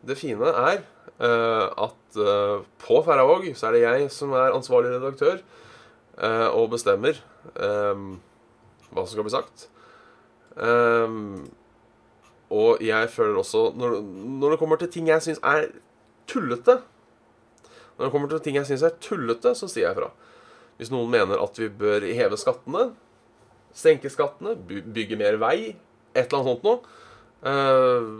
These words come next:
så kan jeg ta en diskusjon. Men når det kommer, eh, når det kommer til sånn, du kommer til å få kreft av fem G, eller, ja,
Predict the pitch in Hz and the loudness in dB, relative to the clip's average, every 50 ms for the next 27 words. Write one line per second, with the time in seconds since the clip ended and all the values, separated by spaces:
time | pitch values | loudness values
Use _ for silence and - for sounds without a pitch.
0 | 110 120 131 - - - - 285 302 277 208 165 147 123 123 107 104 104 101 - | -16 -18 -20 -20 -20 -6 -2 0 4 6 6 6 4 4 2 0 0 0 -4 -10
1 | 107 - 98 - - - - _ _ _ _ _ _ _ _ - 131 147 147 147 | -10 -8 -8 -8 -10 -12 -20 _ _ _ _ _ _ _ _ -2 0 0 0 0
2 | 139 - 147 156 156 147 147 147 156 135 131 143 151 151 127 - - _ _ - | -2 -2 2 4 4 4 4 2 0 0 2 2 2 2 2 -2 -8 _ _ -12
3 | - - 127 131 127 127 123 123 123 123 123 120 117 113 113 113 113 107 101 92 | -4 0 2 2 4 4 4 4 4 4 4 4 4 2 0 -4 -10 -12 -12 -14
4 | - - - - - - _ _ _ _ _ _ - - 117 131 131 131 127 135 | -16 -18 -20 -20 -20 -20 _ _ _ _ _ _ -18 -10 -6 -6 -4 -4 -4 -4
5 | 123 123 131 123 - - - - - 135 120 120 117 120 120 120 117 - - - | -4 -4 -4 -6 -8 -12 -16 -10 -8 -8 -4 -2 0 0 0 0 -2 -10 -20 -20
6 | - - - - - - _ _ _ _ _ _ _ _ _ _ _ _ _ _ | -20 -20 -20 -20 -20 -20 _ _ _ _ _ _ _ _ _ _ _ _ _ _
7 | _ - 107 104 131 151 143 151 147 165 160 131 113 - 131 120 - 87 - - | _ -20 -20 -18 -12 -8 -8 -6 -4 -4 -4 -4 -4 -6 -6 -6 -6 -8 -10 -8
8 | 135 139 - - - - - - 165 147 120 107 101 123 151 185 190 - - - | -8 -8 -8 -8 -6 -6 -4 -2 -2 -4 -4 -4 -2 0 0 0 0 -4 -16 -20
9 | - _ _ _ _ _ _ _ _ _ _ _ _ _ _ _ - - - 127 | -20 _ _ _ _ _ _ _ _ _ _ _ _ _ _ _ -8 -2 0 0
10 | 135 143 120 143 147 | 2 2 4 4 6